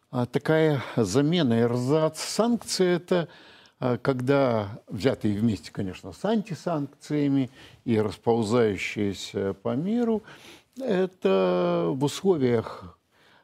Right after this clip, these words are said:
э, краха, э, миропорядка прежнего, это замена его. И уже никто не спрашивает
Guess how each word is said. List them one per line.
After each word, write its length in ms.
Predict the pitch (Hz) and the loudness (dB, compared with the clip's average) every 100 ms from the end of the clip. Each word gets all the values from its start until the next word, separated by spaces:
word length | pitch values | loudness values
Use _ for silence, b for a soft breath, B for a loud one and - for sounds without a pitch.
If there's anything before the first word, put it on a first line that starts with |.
| _ | _
э, 500 | 120 107 107 104 104 - | -2 0 0 -2 -4 -4
краха, 840 | 120 120 - - 98 101 101 95 - - | 0 0 -2 -2 0 0 -2 -8 -14 -20
э, 380 | 160 101 104 107 | -8 -2 0 2
миропорядка 800 | 113 120 120 185 240 254 - 107 | 2 0 0 -2 0 -2 -8 -12
прежнего, 680 | - 107 95 87 98 101 95 b b b b _ _ - | -2 -2 -2 -4 -2 -2 -4 b b b b _ _ -6
это 220 | 202 240 | -2 0
замена 500 | 240 247 233 247 247 | 2 2 2 2 2
его. 540 | 202 113 101 101 95 - - | 2 0 -2 -4 -8 -16 -12
И 680 | 143 123 120 120 123 123 117 b b b b - 233 | -4 0 2 2 2 0 -2 b b b b -20 -12
уже 280 | 220 107 127 | -8 -4 0
никто 240 | 123 120 135 | -2 -2 -2
не 100 | 139 | -2
спрашивает 840 | - 190 214 - 110 107 104 - | -4 -6 -6 -6 -4 -2 -2 -4